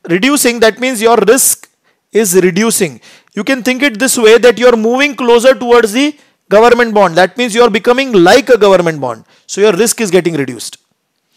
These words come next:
One more thing that you have to understand, one more thing that you have to understand, when the price goes down, your yield goes up.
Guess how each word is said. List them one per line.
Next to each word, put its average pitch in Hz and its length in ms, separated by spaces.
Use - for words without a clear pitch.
One 202 180
more 285 160
thing 277 220
that 254 140
you 254 60
have 233 120
to 240 120
understand, 202 680
one 190 220
more 247 120
thing 247 180
that 240 120
you 233 60
have 220 140
to 220 80
understand, 208 420
when 220 100
the 226 80
price 220 560
goes 240 240
down, 214 240
your 247 180
yield 247 280
goes 208 220
up. - 320